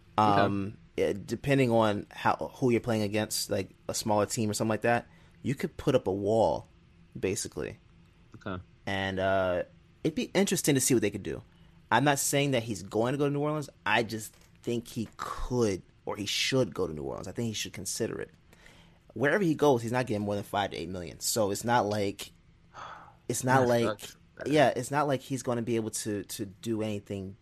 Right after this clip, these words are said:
Speaker 2: big anyway. He's not gonna break your bank. He needs to play a one-year prove-it deal.
Speaker 1: That's crazy because I feel like a mid-level team or a lower-level team would overpay him,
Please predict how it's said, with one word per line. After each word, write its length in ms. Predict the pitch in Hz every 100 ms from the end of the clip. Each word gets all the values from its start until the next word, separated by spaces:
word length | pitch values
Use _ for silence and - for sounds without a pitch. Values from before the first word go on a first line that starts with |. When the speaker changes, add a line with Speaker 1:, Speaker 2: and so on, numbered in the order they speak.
| -
Speaker 2:
big 320 | 110 113 -
anyway. 380 | 101 107 117 120
He's 140 | 110
not 100 | 104
gonna 160 | 110 98
break 260 | 104 104 104
your 60 |
bank. 420 | 101 98 123 - - _ - _ -
He 180 | - 123
needs 280 | 107 117 131
to 60 | 117
play 240 | - 117
a 100 | 113
one-year 400 | 101 107 104 104
prove-it 400 | - 101 92 85
deal. 260 | - - - _ _ _ _ _ _ _ _ - - -
Speaker 1:
That's 260 | 151 160
crazy 300 | - 165 160
because 240 | 139 147 147
I 120 | 135
feel 260 | - 156 160
like 300 | 147 135 -
a 380 | 127 123 123 117 101
mid-level 1000 | 110 113 117 135 156 143 120 143 147 156
team 520 | 147 160 160 160 160 -
or 220 | 123 127
a 160 | 113 117
lower-level 680 | 110 123 143 143 143 139
team 260 | 135 156 147
would 140 | 123
overpay 580 | - 123 123 120 139 135
him, 200 | 160 190